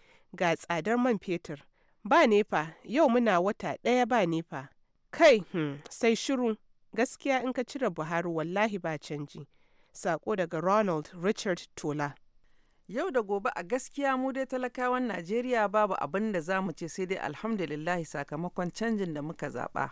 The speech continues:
Speaker 2: Mun fara gani musamman a wajen sha'anin tsaro da yaƙi da cin hanci. Sai dai fa akwai matsala ta ƙaruwar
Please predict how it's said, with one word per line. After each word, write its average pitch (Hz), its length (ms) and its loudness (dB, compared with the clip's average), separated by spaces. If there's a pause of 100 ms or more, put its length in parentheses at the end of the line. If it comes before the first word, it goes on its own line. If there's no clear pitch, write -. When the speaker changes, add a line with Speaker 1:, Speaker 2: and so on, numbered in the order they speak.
(140)
Speaker 2:
Mun 170 260 -2
fara 185 320 0
gani 185 380 0
musamman 180 520 0
a - 60 -6
wajen 160 300 0
sha'anin 156 460 -2
tsaro 160 320 -4
da 165 100 -4
yaƙi 165 380 -2
da 127 80 -8
cin 135 240 -10
hanci. 131 420 -8 (540)
Sai 185 260 -2
dai 190 140 -2
fa 190 180 -2
akwai 190 320 -4
matsala 190 640 -2
ta 185 100 -10
ƙaruwar 143 440 -6